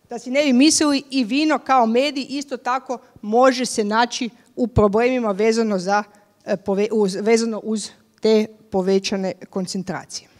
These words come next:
Kad govorimo o bakru u vinu, prema pravilniku o vinu koji je, evo da, važeći pravilnik Republike Hrvatske, definirana je gornja granica koje vino da bi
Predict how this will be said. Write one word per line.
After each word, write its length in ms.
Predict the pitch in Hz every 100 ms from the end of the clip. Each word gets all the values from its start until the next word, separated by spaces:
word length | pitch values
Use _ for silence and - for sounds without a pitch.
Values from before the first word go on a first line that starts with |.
| _ _ _ _ _ _ _ _ _ -
Kad 140 | - 233
govorimo 420 | 247 320 320 285
o 40 |
bakru 460 | 214 262 285 254 214 - -
u 160 | 240 180
vinu, 520 | 208 196 262 339 370 349 - _ _ _ _ _ _ _
prema 240 | 269 285 247
pravilniku 760 | - 277 285 247 226 - 208
o 100 | 220
vinu 360 | 196 277 294 233
koji 280 | 233 220 208
je, 40 |
evo 160 | 214 214
da, 180 | 202 175 - - -
važeći 520 | 190 226 233 202 -
pravilnik 480 | 185 226 233 208 196
Republike 520 | 196 185 240 214 208
Hrvatske, 540 | 180 311 349 - 320 285 -
definirana 680 | 226 254 247 262 302 269 247
je 60 | 208
gornja 360 | 240 262 247
granica 560 | 202 220 233 196 - 160 - _ _ - -
koje 220 | 226 202
vino 300 | 240 262 214
da 220 | 214 247
bi 220 | 202 226